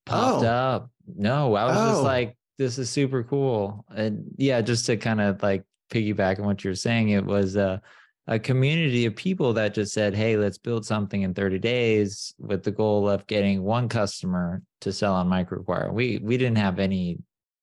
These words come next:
Speaker 1: we sponsored it, but we
Speaker 2: Oh.
Speaker 1: didn't, we didn't start it or anything like that.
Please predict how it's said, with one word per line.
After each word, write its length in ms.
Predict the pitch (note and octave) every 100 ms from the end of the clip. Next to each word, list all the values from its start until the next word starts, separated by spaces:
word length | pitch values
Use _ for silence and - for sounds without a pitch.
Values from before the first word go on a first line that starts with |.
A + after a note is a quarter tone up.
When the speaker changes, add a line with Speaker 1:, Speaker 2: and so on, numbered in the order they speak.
| -
Speaker 1:
we 180 | C3 A#2+
sponsored 580 | - C3+ C3 G#2 F#2+
it, 140 | F#2 G#2+
but 120 | G2+
we 160 | G#2+ A2
Speaker 2:
Oh. 20 |
Speaker 1:
didn't, 340 | A2+ G2+ F2+ E2+
we 160 | B2+
didn't 180 | C3 A#2+
start 360 | - G2+ A2 G#2
it 220 | F#2+ F2+
or 100 | F2+
anything 280 | G2 G2 F2+
like 180 | F2+ F2+
that. 320 | F2+ F2